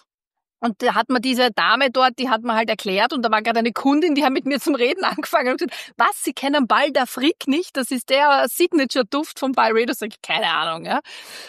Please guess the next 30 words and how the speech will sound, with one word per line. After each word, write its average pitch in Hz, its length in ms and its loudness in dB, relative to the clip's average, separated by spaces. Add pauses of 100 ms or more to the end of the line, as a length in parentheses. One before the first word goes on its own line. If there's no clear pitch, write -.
(180)
Ähm, 262 340 4
und 277 160 0
dann 277 140 0
hab 285 120 0
ich 311 140 -6
mir 302 140 2 (100)
den 262 460 0
einmal 254 420 2
genommen 214 680 2 (560)
und 254 500 0 (1000)
hab 254 280 0
jetzt 269 220 -2
inzwischen, 294 500 -2
in 294 40 0
der 269 140 0
Zwischenzeit 285 640 0
hab 277 160 2
ich 277 80 -4
schon 262 180 -2
eine 262 200 0
beachtliche 262 640 0
Sammlung 254 460 0
von 247 180 -2
denen 240 360 2
au-, - 40 0
auf-, 165 600 0
aufgebaut. 220 760 0 (640)
Und 269 640 -2 (500)
den 320 300 2
Duft - 460 0